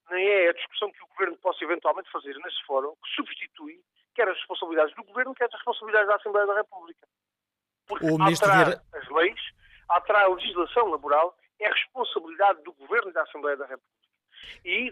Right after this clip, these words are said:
Speaker 1: da parte do P C P, nós entendemos que essa discussão tem que ser feita em sede própria, independentemente das consultas que o governo entender fazer, em sede de concertação social,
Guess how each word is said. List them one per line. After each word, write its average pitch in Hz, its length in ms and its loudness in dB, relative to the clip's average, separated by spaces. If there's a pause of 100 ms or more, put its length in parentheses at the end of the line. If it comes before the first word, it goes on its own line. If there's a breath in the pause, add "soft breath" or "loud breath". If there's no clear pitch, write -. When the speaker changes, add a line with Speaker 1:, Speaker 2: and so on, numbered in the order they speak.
Speaker 1:
da 160 140 0
parte 160 220 0
do 160 80 -8
P 175 140 -2
C 160 120 -6
P, 165 240 -6
nós 180 160 -4
entendemos 156 500 -8
que - 100 -14
essa - 180 -14
discussão - 360 -14
tem 160 140 -16
que - 60 -20
ser 165 120 -10
feita 190 320 -4 (240)
em 208 80 -6
sede - 280 2
própria, 240 380 0 (180 soft breath)
independentemente 208 600 -4
das 214 100 -2
consultas - 400 -12
que - 120 -20
o - 40 -20
governo 180 220 -4
entender 170 280 -10
fazer, 175 320 -4 (320 loud breath)
em 190 80 -14
sede 196 160 -2
de - 60 -20
concertação 165 540 -10
social, 208 500 0